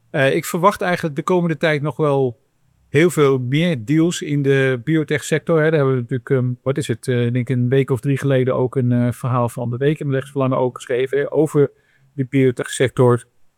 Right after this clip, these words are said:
Sentiment is daar overduidelijk verbeterd. Eh, veel goede testresultaten van biotechbedrijven. Veel cash bij farmabedrijven.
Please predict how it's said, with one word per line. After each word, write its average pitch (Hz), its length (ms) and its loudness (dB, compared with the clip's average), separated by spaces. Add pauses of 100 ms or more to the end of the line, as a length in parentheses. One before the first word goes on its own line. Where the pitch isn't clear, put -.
(160)
Sentiment 131 580 0
is 127 140 -4
daar 123 200 2
overduidelijk 113 600 0
verbeterd. 127 760 -4
Eh, 117 320 -4
veel 131 340 0
goede 117 360 -2
testresultaten 113 880 -4
van 113 240 -6
biotechbedrijven. 113 1000 -2 (720)
Veel 165 340 4
cash 220 400 0 (360)
bij 135 420 0
farmabedrijven. 180 960 0